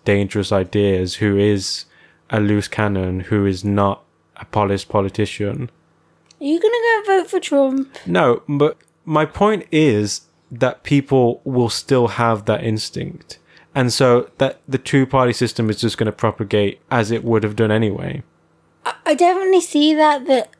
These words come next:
Speaker 2: people want a change and they want a real change, one that they can definitely, like, point at and say, "Here's the change, and it went from here to here, and it was amazing, and everything's different now."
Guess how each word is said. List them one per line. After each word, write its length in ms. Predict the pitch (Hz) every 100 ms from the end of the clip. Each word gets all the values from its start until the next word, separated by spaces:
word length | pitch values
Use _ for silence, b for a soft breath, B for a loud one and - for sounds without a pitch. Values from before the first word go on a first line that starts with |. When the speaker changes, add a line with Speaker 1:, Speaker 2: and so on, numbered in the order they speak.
| -
Speaker 2:
people 400 | - 247 233 233
want 400 | 220 220 220 208
a 60 |
change 440 | 214 - 208 196 214
and 120 | 214
they 100 | 202
want 220 | 196 185
a 60 | 190
real 380 | 185 202 190 190
change, 480 | - 208 214 214
one 200 | 214 208
that 160 | 196 190
they 160 | 196 190
can 340 | - 202 196 _ _ -
definitely, 540 | 214 202 202 175 196
like, 320 | 196 185 180 _ B B B B -
point 320 | 233 214 208
at 180 | 208 202
and 120 | 208
say, 320 | - 190 185 - _ _
"Here's 400 | - - 220 208
the 100 | 196
change, 420 | 185 202 190 208 202
and 80 | 190
it 60 |
went 200 | 185 190
from 160 | - 190
here 160 | 196 185
to 140 | 185
here, 260 | 196 196 196
and 100 | 196
it 60 |
was 140 | 185 180
amazing, 500 | 190 185 180 196 190
and 120 | 185
everything's 400 | 190 - 196 180
different 380 | 202 - 220 214
now." 320 | 226 233